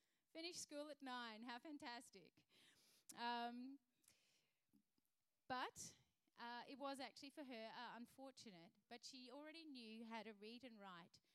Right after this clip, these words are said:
and for that, she was thankful and she loved, and that was enough. The number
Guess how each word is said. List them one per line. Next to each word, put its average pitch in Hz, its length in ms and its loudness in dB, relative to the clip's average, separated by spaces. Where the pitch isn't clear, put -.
and 220 180 -4
for - 160 -12
that, 214 320 -4
she - 160 -12
was 220 240 -6
thankful 220 720 -8
and 220 180 -6
she 202 160 -4
loved, 190 560 -4
and 202 160 -14
that 196 140 -12
was 196 160 -10
enough. 185 340 -10
The 262 100 0
number 311 240 2